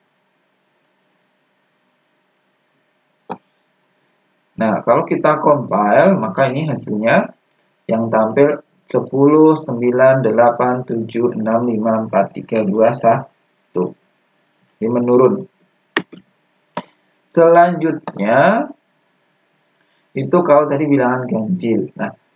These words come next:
bilangan ganjil itu membedakannya di sini. A plus sama dengan dua.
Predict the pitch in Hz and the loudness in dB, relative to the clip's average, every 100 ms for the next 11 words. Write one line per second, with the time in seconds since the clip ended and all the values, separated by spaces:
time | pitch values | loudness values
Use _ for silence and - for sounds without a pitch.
0 | - 127 131 127 135 139 185 190 139 139 | -2 2 2 2 0 2 2 2 2 0
1 | 139 113 156 170 143 127 117 113 135 160 | 0 -4 -2 0 2 2 2 2 0 0
2 | 156 147 185 160 165 - _ _ _ _ | -2 -6 -6 -8 -8 -12 _ _ _ _
3 | _ 123 139 160 175 175 180 - - 175 | _ 0 0 2 2 0 -4 -6 0 0
4 | 170 - - - - - - 143 139 135 | 0 -6 -12 -14 -14 -6 -2 -2 0 0
5 | 127 117 131 135 139 139 139 127 113 101 | 0 -2 -4 2 4 2 0 -2 0 0
6 | - | -2